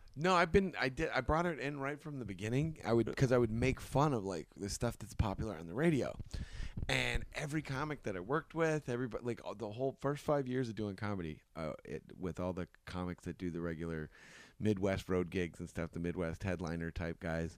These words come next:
would tell me, Hey, man, you're funny, kid. I mean, you're funny, but, I mean, pff,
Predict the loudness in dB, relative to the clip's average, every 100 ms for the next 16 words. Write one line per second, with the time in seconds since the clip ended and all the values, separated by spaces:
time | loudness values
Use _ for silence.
0 | -16 -20 -20 -20 -20 -20 -20 -20 -20 -20
1 | -8 -2 2 2 2 -2 2 6 6 6
2 | 4 4 6 6 6 2 -4 -4 -4 -4
3 | -4 -6 -6 -6 -8 -6 -4 -2 -2 -4
4 | -6 -12